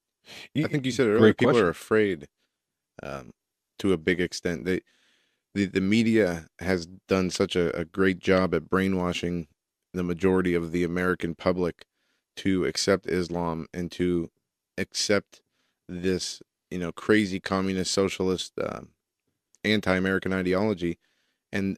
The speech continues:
Speaker 2: I think, you know, those people that wholeheartedly accept it, that's one thing. But then there, you talk about the silent majority out there. I think people are, uh, timid and they don't, they're afraid of the backlash of,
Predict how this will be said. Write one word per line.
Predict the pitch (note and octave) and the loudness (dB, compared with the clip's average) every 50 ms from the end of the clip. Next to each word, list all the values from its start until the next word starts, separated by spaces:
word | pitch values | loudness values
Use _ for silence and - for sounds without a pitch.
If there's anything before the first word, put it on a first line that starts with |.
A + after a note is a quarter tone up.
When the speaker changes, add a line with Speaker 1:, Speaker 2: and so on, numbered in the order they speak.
| _ | _
Speaker 2:
I | - G2 | -6 -4
think, | - - G2+ G2 F2+ - _ - - - | -2 0 0 -2 -2 -6 _ -18 -10 -4
you | - F#2+ | -2 -2
know, | F#2 F2+ | -2 -2
those | E2 F2+ F2 | -2 -4 -2
people | - - G#2 - G2+ | 0 0 0 2 2
that | F2+ F#2 E2+ D#2+ | 0 0 0 2
wholeheartedly | F#2+ G#2 G2 E2 F#2 F#2+ F#2+ F#2 F2 F#2 F2+ | 4 4 4 6 4 4 4 2 0 -2 -2
accept | E2 - - - A2 A2 _ - | -2 -2 0 0 0 0 _ -4
it, | F#2+ | -2
that's | G2 G2 F2 - | -2 -2 0 0
one | F#2 G2 A2 A2 | -2 -2 -2 -2
thing. | - F#2 F2 E2+ E2 _ _ _ _ _ _ | -4 -6 -6 -6 -8 _ _ _ _ _ _
But | - G2 | -4 0
then | G2 G2+ G2+ | 0 2 2
there, | G2 F#2+ F#2+ F#2 F#2 - _ _ - | 2 2 2 0 0 -2 _ _ -16
you | C2+ C2+ - _ _ - - - - - F#2+ | -16 -16 -16 _ _ -20 -20 -14 -10 -6 -2
talk | - G2+ F#2+ F2+ | 0 0 2 2
about | G2 F#2+ F2+ | 0 -2 -2
the | - E2+ | -2 -4
silent | - - G2 G2+ G2+ G2+ D#2+ B1 | -4 -2 -2 0 0 0 -2 -4
majority | F2 E2 - F#2+ F#2+ G#2 B2 A#2 G2+ F#2 | -8 -4 0 2 4 4 4 4 2 2
out | F2 E2+ E2 - | 0 0 -2 -2
there. | F2 F2 F2 F2 F2+ _ _ _ _ _ _ _ _ _ _ - | -2 0 0 -2 -4 _ _ _ _ _ _ _ _ _ _ -2
I | - G2+ G#2 | -2 0 0
think | - - G2+ G2 - - _ | 0 -2 -4 -4 -4 -6 _
people | - F#2+ F#2+ - G2 F#2+ - | -4 -4 -2 0 0 -2 0
are, | - - F#2 F#2 F#2 F2+ F2 E2 D#2 _ _ _ _ _ _ - | 0 -2 0 0 0 0 0 -2 -6 _ _ _ _ _ _ -12
uh, | - D#2+ - - - - _ _ _ _ | -10 -10 -10 -12 -14 -16 _ _ _ _
timid | - - C#3+ C#3+ B2 G2 E2 C#2+ - | -6 -4 -2 -2 0 -2 -4 -4 -6
and | - F#2 F#2 | -4 -2 0
they | F#2 F#2 | 0 0
don't, | F2 G2+ G2+ G2+ F#2 - _ _ _ _ _ - | 2 2 2 2 0 -4 _ _ _ _ _ 0
they're | G2+ G2+ G2 F#2 | 2 2 4 2
afraid | F2+ - - - G#2+ A2 A2 G2+ | 0 0 2 2 4 4 4 2
of | F#2+ F2 E2 | 0 0 -2
the | F2+ | -4
backlash | E2 D#2+ F#2 F#2+ G2 - - F2+ E2 D2+ D#2 D#2 - - | -2 -2 -2 -2 -2 -2 -2 -2 -2 -2 -4 -8 -10 -6
of, | - F2 E2+ E2 D2+ | -4 -4 -4 -4 -6